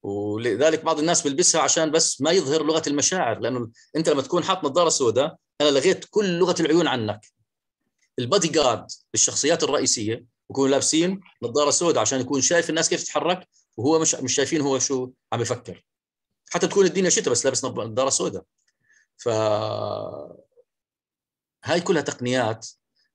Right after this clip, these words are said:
ودائمًا المؤسسة العسكرية، المؤسسة العسكرية تطور قبل المؤسسات المدنية. يعني الأشياء اللي بتشوفها الآن حاكين فيها من ثلاثين سنة بيكون المؤسسات العسكرية دائمًا. يعني حتى هاي التكنولوجيا والروبوتكس والأشياء بيحكوا فيها من ثلاثين سنة وأربعين سنة،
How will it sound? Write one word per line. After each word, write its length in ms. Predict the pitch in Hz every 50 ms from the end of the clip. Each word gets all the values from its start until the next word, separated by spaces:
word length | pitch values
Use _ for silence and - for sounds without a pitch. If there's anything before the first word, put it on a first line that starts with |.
| _ -
ودائمًا 280 | 113 143 185 190 180
المؤسسة 360 | 156 147 147 - - 160 - 143
العسكرية، 680 | 120 120 - - - 123 131 170 143 107 101 104 110 - _ _ _ _ _ _ _ _ _
المؤسسة 320 | 104 101 120 - - - 117
العسكرية 640 | 104 107 - - 117 120 120 107 104 104 107 - _ _ _ _ _ _ _ _ _ _
تطور 380 | - 127 - 185 190 185 175 160
قبل 220 | - 196 208 185
المؤسسات 480 | 156 143 135 127 - - - 135 117 -
المدنية. 440 | 110 107 104 104 98 95 90 87 90 - _ _ _ _
يعني 80 | - 117
الأشياء 280 | 120 127 - - 185 170
اللي 100 | 151 139
بتشوفها 380 | 135 - 185 170 - - 135
الآن 460 | - - 160 143 143 156 170 196 - - _ _ _ _ _ -
حاكين 220 | 135 131 - 180
فيها 160 | - 180 165
من 80 | 156 139
ثلاثين 260 | 147 151 139 - 160
سنة 180 | 147 - 160 127
بيكون 220 | 101 104 120 110
المؤسسات 320 | 104 101 101 - 113 - 101
العسكرية 380 | 90 - - - 92 95 92
دائمًا. 280 | 92 107 98 - - 101 _ _ _ _ _ _ _ _ _ _ -
يعني 120 | 113 117
حتى 220 | 110 180 180 - 139
هاي 80 | -
التكنولوجيا 600 | 143 - - 135 - 131 127 143 160 - 123 131
والروبوتكس 480 | 120 117 113 135 151 143 131 131 - -
والأشياء 220 | 147 151 139 151
بيحكوا 220 | 156 - - - 165
فيها 100 | 175 165
من 80 | 160
ثلاثين 260 | 143 156 147 165 160 147
سنة 180 | - 160 139
وأربعين 260 | 120 117 110 131 135
سنة، 260 | 117 - 131 113 90